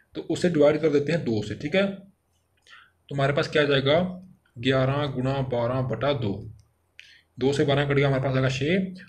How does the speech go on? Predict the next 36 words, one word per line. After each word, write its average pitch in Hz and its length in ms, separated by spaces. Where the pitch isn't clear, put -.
और 143 120
ग्यारह 135 240
को 160 60
छः 143 180
से 143 100
जब 151 140
गुणा 131 180
करते 135 200
तो 131 100
हमारे 123 140
पास 135 140
क्या 131 100
आता 135 140
है, 147 60
सिक्सटी - 380
सिक्स, - 300
यानी 131 160
कि 180 160
छियासठ 143 320
square 151 520
centimeter 127 400
आ - 20
जाएगा, 107 200
जो 151 220
हमें 151 140
दिया 131 140
हुआ 143 100
है - 60
ऑप्शन 131 380
ए 104 140
में। 101 200
आगे 135 200
देखिए, 175 320
उन्नीस 147 300
नंबर 165 140
प्रश्न 175 280